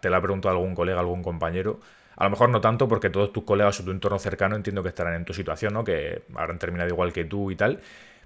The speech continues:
Pero en cuanto a esas referencias, mm, ¿tienes muchos colegas que hayan, como tú, empezado ya a trabajar de bien pronto? Mm, ¿cómo, cómo ves eso? ¿Qué recomendarías a la gente que, que tiene esas inquietudes nada más terminar?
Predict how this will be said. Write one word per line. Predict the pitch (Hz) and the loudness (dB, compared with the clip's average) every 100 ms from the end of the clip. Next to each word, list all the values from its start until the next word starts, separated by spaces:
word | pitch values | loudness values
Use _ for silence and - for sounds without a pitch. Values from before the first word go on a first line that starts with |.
| _ | _
Pero | 127 120 113 | 8 8 8
en | 113 | 8
cuanto | 117 110 110 | 6 8 6
a | 113 | 6
esas | 143 | 6
referencias, | 131 127 104 95 92 85 - - | 4 2 2 0 -2 -4 -6 -8
mm, | 101 95 90 | -6 -4 -2
¿tienes | 117 127 123 | 0 0 0
muchos | 117 117 120 | 0 0 0
colegas | - 110 113 110 107 | 4 6 6 4 4
que | - | 2
hayan, | 107 110 104 | 4 2 0
como | 101 101 | 0 0
tú, | 92 107 | 0 0
empezado | 104 101 101 | 0 0 2
ya | 98 | 4
a | |
trabajar | 98 95 92 104 101 101 | 4 4 4 4 4 4
de | 95 92 92 92 | 2 2 2 0
bien | 95 95 | 0 -2
pronto? | 95 104 104 101 104 104 104 | 0 0 0 0 0 2 0
Mm, | 95 90 87 85 | -2 -6 -6 -6
¿cómo, | - 101 98 | -4 -2 -2
cómo | 95 95 | -2 -4
ves | 92 87 | -4 -4
eso? | 80 - 82 | -6 -8 -4
¿Qué | 98 | 0
recomendarías | 95 95 95 92 90 90 | 2 2 0 0 -2 -2
a | |
la | 87 | -2
gente | 90 90 87 | -4 -6 -6
que, | 85 85 78 | -4 -4 -6
que | |
tiene | 90 90 | -4 -4
esas | 92 90 | -6 -10
inquietudes | 85 87 87 85 | -6 -6 -4 -4
nada | 95 92 90 | 0 0 0
más | 87 | -2
terminar? | 92 82 78 - | -6 -8 -10 -14